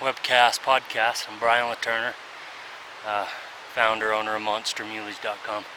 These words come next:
All right, I'm back up here in Wyoming for my first scouting trip of the year. Uh, it's late June, earlier than what I've actually been able to scout too much. And I mean, some years there's just too much snow up high in there,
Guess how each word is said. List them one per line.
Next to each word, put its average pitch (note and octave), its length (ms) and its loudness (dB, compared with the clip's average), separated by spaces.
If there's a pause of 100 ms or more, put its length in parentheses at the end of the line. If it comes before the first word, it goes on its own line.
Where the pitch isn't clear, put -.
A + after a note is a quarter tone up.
(880)
All C#3+ 80 4
right, D3+ 100 6
I'm A#2+ 160 4
back C3+ 340 8
up D#3 180 2
here D3+ 300 2
in C3+ 280 -2
Wyoming C#3 680 2 (160)
for - 160 -12
my A#2 120 0
first - 400 2
scouting C#3+ 420 6
trip - 280 -2
of A#2 160 -10
the A#2+ 60 -6
year. B2 400 6 (1400)
Uh, B2+ 240 4 (840)
it's B2 260 -2
late D#3 320 6
June, C#3 460 2 (200)
earlier D#3 540 6
than C3+ 300 2 (320)
what D3 160 6
I've C#3 180 4
actually C#3 460 2
been B2+ 160 0
able C3 240 0
to A2 120 -6
scout C#3+ 640 4 (140)
too F3 200 -4
much. D#3+ 380 -2
And C3+ 140 -4
I - 420 -10
mean, C3+ 140 -2
some F3 260 6
years D3 380 6
there's B2 200 -6
just - 280 -2
too D#3 120 -2
much C3 340 2
snow C#3+ 260 2
up C3 160 0
high B2 320 0
in A#2 100 -8
there, A#2 160 -4